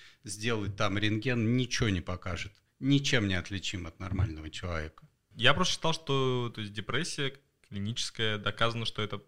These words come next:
Speaker 2: существующая болезнь,
Speaker 1: Да,
Speaker 2: она
Speaker 1: есть
Speaker 2: под-
Speaker 1: симптомы, не-, нету инструментального
Speaker 2: А,
Speaker 1: подтверждения.
Speaker 2: вот. Ну вот к чему я и вел, что
Speaker 1: Мгм.
Speaker 2: я хотел сказать дисклеймер, что я верю, что такие заболевания существуют.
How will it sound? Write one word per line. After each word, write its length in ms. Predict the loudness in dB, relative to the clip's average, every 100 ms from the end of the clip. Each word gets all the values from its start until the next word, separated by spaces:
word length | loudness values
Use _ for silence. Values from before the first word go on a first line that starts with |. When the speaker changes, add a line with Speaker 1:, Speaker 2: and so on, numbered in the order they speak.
| _ -20
Speaker 2:
существующая 760 | -10 -4 -4 -2 -2 0 0
болезнь, 280 | 2 4 8
Speaker 1:
Да, 60 | 8
Speaker 2:
она 100 | 8
Speaker 1:
есть 140 | 6
Speaker 2:
под- 100 | 6
Speaker 1:
симптомы, 560 | 6 6 6 6 8 6
не-, 180 | 6 6
нету 400 | 6 6 4 0 2 2
инструментального 760 | 2 4 6 8 6 6 2
Speaker 2:
А, 20 |
Speaker 1:
подтверждения. 600 | -2 0 4 6 6 4 4 2
Speaker 2:
вот. 120 | -2 -10 _
Ну 80 | 4
вот 120 | 4
к 40 | 4
чему 240 | 0 2
я 140 | 2 2
и 200 | 0 -2
вел, 280 | 0 -4 -8
что 640 | -4 2 4 4 2 -2 -10
Speaker 1:
Мгм. 160 | -2
Speaker 2:
я 80 | 0
хотел 220 | 0 -2
сказать 180 | -4 -4
дисклеймер, 360 | -2 0 2 2
что 160 | 2 2
я 100 | 4
верю, 400 | 4 2 2 -4
что 480 | -4 -2 -2 -6 _
такие 240 | -6 -4 -2
заболевания 400 | -2 0 0 0
существуют. 580 | -2 0 0 0 -2